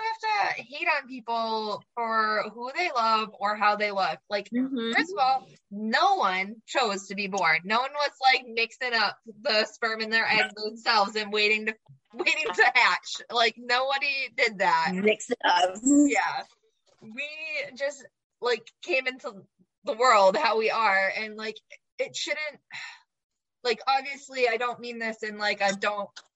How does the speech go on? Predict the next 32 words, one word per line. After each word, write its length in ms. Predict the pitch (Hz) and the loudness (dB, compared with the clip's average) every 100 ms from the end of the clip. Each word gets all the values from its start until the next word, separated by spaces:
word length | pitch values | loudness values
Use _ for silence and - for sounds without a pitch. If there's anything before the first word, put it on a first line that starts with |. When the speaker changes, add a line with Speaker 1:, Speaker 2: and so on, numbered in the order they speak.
| _ - | _ -2
Speaker 1:
don't 180 | 233 220 | -2 -2
look 160 | 214 | -4
into 180 | 202 196 | -4 -4
culture 340 | - 220 220 185 | -4 -6 -6 -8
and 80 | 214 | -6
things 220 | 220 220 | -8 -8
like 140 | 202 | -2
that, 200 | 277 240 | 2 2
but, 80 | 254 | 2
like, 180 | 269 254 | -2 -2
it 120 | 277 | -6
shouldn't 380 | - 349 359 - | -4 -4 -4 -4
matter. 400 | 202 185 160 151 | 0 2 2 0
Like, 240 | 185 202 214 | 0 -2 -2
meeting 340 | 226 277 359 | -10 -10 -8
somebody 280 | 381 349 330 269 | -8 -8 -6 -8
on 80 | 269 | -8
the 60 | |
street, 220 | - 254 240 | -8 -6 -6
it 120 | 240 | -6
shouldn't 260 | - 226 214 | -8 -8 -2
matter 260 | 202 196 | -2 0
what 140 | 190 - | -2 -2
they 80 | 202 | -2
look 240 | 370 381 | -2 0
like, 260 | 359 - - | 0 0 -4
it 100 | - | -8
shouldn't 260 | 196 185 | -10 -6
matter 320 | 208 196 190 208 | -2 -2 -2 -4
who 140 | 220 | -2
they 120 | 196 | -2
love, 300 | 190 269 269 | 0 2 2